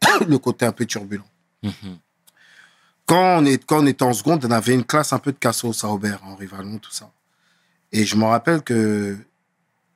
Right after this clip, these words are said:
Speaker 1: j'ai dit, « Ouais, moi, je vais aller en première S. » Parce qu'il y avait un prof de troisième qui m'avait dit que si tu deviens ingénieur, tu peux gagner dix mille, euh, je sais plus combien. Il m'a dit, « Tu gagnes une,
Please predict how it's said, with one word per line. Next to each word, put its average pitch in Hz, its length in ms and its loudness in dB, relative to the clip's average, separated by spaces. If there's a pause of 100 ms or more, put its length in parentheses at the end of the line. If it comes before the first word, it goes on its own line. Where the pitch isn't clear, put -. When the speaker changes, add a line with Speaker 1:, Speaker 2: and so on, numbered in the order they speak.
Speaker 1:
j'ai 104 160 -2
dit, « 117 160 0
Ouais, 165 180 2
moi, 143 120 0
je 113 100 -6
vais 113 60 -6
aller 107 100 -2
en 107 80 -2
première 110 360 -2
S. » - 300 -12 (1500)
Parce - 140 -6
qu'il 143 120 4
y 139 40 4
avait 120 160 2
un 113 60 0
prof 123 240 -4
de 113 100 0
troisième 117 420 -2
qui 120 140 -12
m'avait 110 240 -6
dit 139 120 -10
que 123 100 -14
si 131 160 -12
tu 127 140 -14
deviens 110 240 -6
ingénieur, 110 460 -4
tu - 120 -14
peux 110 120 -20
gagner 113 220 -10
dix 107 160 -10
mille, 113 240 -10
euh, 107 200 -20
je - 100 -6
sais 120 60 -10
plus - 120 -20
combien. 113 220 -6
Il 110 40 -10
m'a 113 120 -6
dit, « 127 160 -12
Tu - 120 -10
gagnes 110 320 -6 (440)
une, 113 180 2